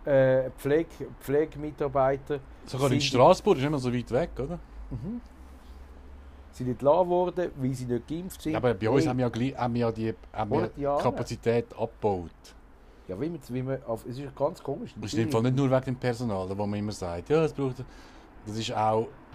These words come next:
Speaker 2: weil es müssen, äh,
Speaker 1: Weil's
Speaker 2: einfach nach den Zahlen
Speaker 1: ja.
Speaker 2: müssen funktionieren.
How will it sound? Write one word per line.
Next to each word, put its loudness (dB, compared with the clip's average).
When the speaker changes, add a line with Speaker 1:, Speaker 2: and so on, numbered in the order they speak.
Speaker 2:
weil -2
es -10
müssen, 0
äh, 2
Speaker 1:
Weil's 0
Speaker 2:
einfach -2
nach 0
den -6
Zahlen 4
Speaker 1:
ja. 4
Speaker 2:
müssen 2
funktionieren. -2